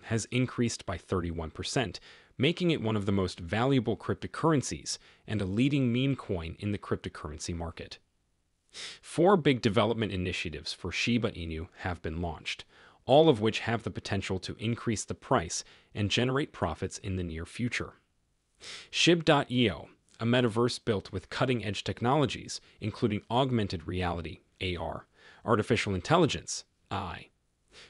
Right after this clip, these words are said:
blockchain, three D printing, and more, is one of the most important initiatives. Shiba Inu has just partnered with the Third Floor to expand the shib dot E O metaverse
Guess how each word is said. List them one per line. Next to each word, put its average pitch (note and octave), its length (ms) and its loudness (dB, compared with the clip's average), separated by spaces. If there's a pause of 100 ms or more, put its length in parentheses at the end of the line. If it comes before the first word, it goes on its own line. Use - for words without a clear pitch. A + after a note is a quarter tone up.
(120)
blockchain, B2 680 2 (220)
three C#3 300 2
D C3 220 2
printing, G#2 540 0
and G#2 260 -2
more, G#2 400 4 (320)
is A#2+ 160 2
one C3+ 100 6
of A#2 80 4
the B2 60 6
most A#2+ 280 6
important F2+ 600 -2
initiatives. G2 800 -2 (1040)
Shiba F#3+ 460 6
Inu A#2 400 2
has A#2+ 200 2
just - 320 0
partnered B2+ 440 2
with G2 160 -2
the A#2 80 -6
Third C3 340 4
Floor F#2 360 0
to - 160 -4
expand A2 500 0
the G2+ 40 0
shib A#2 380 0
dot G2+ 240 0
E F#2+ 180 0
O A2 140 6
metaverse E2+ 640 -2